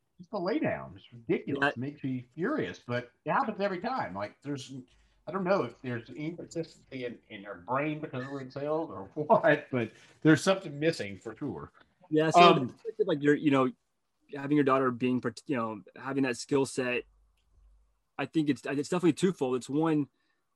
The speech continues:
Speaker 2: do they know a situation's happening before it happens, which is what I'm always fearful of. I mean, like, so, I mean, Joe Rogan has one of the best, um,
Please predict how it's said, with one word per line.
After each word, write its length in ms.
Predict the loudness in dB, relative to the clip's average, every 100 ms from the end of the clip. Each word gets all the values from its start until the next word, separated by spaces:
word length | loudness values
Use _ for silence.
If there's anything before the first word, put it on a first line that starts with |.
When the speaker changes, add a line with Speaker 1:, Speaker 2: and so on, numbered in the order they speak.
| _ -6
Speaker 2:
do 100 | 2
they 120 | 4
know 240 | 6 6 4
a 120 | 2
situation's 520 | -4 0 0 0 -4
happening 400 | -2 -2 -2 -4
before 360 | -4 -4 -4 -4
it 60 |
happens, 540 | -4 -8 -8 -10 -10 -14 _
which 140 | -16 -8
is 60 |
what 100 | -2
I'm 120 | -2 -2
always 340 | 0 0 -2
fearful 420 | -4 -8 -6 -8
of. 240 | -6 -8 -12 _ _ _ _ _ _ _ _
I 80 | 2
mean, 160 | 6 6
like, 120 | 4
so, 120 | 2 0
I 40 | 4
mean, 220 | 4 2 _ _ _
Joe 140 | 4 8
Rogan 300 | 8 8 6
has 180 | 4 2
one 100 | 0
of 40 |
the 60 | -2
best, 480 | 0 0 0 -4 -14 _ -6
um, 560 | -4 -2 -4 -10 -14